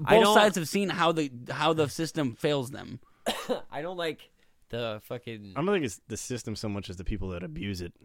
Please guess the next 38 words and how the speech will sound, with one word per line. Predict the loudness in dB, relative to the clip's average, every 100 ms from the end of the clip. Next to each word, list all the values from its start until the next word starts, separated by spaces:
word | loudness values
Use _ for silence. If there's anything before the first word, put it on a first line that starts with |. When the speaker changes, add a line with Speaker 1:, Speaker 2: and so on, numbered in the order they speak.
| -20 _
Speaker 2:
Yeah, | 2 4 2 -2 4
but | 6
you |
mean, | 6 2
if | 0
you, | -2
if | -2 0
you're | 2
a, | 4 2 -2 _ _ -4
a | -2 -2 -4
Republican, | -4 2 2 2 0
you've | -2 -4
seen | -4 -2
how, | -2 0 0 -2 -10 _ _
like, | 0 0 0 -2
uh, | -2 -2 -4 -10 _ _ _ _ _ _ -20 -20 _ _ _ _ _ _ _ -10
how | 0 4
a | 4
job | 4 0 0
can | -2
go | 0
to | 0 0
a |
minority | 0 0 -2 -2
because | -4 -4 -4 -4
of | -6
affirmative | -4 -2 -2 -2
action, | -4 -4 -8 -4
and | -2
you | 0 2
lose | 0 -2
a |
job, | -2 -2 -2
and | -4
to | -6
you | -4 -2 2
that, | 0 -2
like, | -6 -8